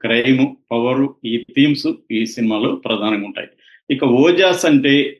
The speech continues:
ఆ, సాంస్క్రిట్ వర్డ్ అది. ఓజాస్ అంటే విగర్, ఎనర్జీ, వైటల్, ఆ, ఎనర్జీ అన్నమాట. అంటే మొత్తం బాడీకి, ఆ, ఎనర్జీ ఇచ్చే వైటల్, దీన్ని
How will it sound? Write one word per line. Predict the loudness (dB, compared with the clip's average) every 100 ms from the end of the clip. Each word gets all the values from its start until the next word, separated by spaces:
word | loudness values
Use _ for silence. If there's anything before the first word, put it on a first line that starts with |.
| -6
ఆ, | -4
సాంస్క్రిట్ | 0 2 2 0 -2 0
వర్డ్ | 2 2 2
అది. | 0 0
ఓజాస్ | 0 2 2 0 -2
అంటే | -6 -4 -4
విగర్, | -2 0 0 0 -4 -6 -8
ఎనర్జీ, | -2 0 -2 -2 -2 -2 -6 _ _ _ -8
వైటల్, | -2 -2 2 2 2 0 _ -10
ఆ, | -6 -4 -4
ఎనర్జీ | -2 -2 -2 -4
అన్నమాట. | -6 -6 -10 -14
అంటే | -14 _ -4 -2
మొత్తం | 0 0 0 0
బాడీకి, | 2 0 2 2 0 0 -4 -4 _ _ -6
ఆ, | -2
ఎనర్జీ | 0 2 0 0
ఇచ్చే | -2 -2 -4
వైటల్, | -2 -2 -2 -2 -2
దీన్ని | -4 -2 -4